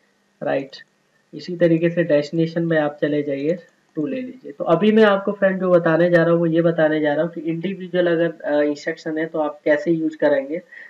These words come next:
बाकी different, different instruction के साथ भी मैं यूज़ करके बता दूंगा, जिससे कि आप project develop कर सकें।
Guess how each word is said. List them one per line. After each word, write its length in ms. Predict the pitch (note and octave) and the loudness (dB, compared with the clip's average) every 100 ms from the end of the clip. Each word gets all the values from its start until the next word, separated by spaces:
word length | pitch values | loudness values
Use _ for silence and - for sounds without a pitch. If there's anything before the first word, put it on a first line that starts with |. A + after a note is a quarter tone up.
| _ | _
बाकी 220 | D#3 D#3 | 0 2
different, 340 | E3+ E3 F3+ F3 | 0 2 2 0
different 280 | F3 F3+ E3+ | 0 0 0
instruction 440 | E3+ F3 - F3 | 0 -4 -4 -6
के 120 | E3+ | -4
साथ 240 | E3+ D#3 D3+ | -2 0 0
भी 180 | E3 | 0
मैं 100 | E3+ | 2
यूज़ 260 | D#3+ D#3 D3+ | 0 -2 -4
करके 260 | D#3 C#3+ D3 | -6 -4 -4
बता 300 | C#3 C#3+ C#3 | -4 -6 -6
दूंगा, 200 | D3 D#3 | -6 -6
जिससे 300 | D3+ - D#3 | -10 -10 -8
कि 140 | D#3+ | -4
आप 180 | C#3+ - | -6 -6
project 360 | - C3+ C#3+ - | -12 -8 -6 -6
develop 260 | C4+ C#3+ - | -4 -6 -8
कर 60 | C3+ | -14
सकें। 360 | - - - | -12 -16 -16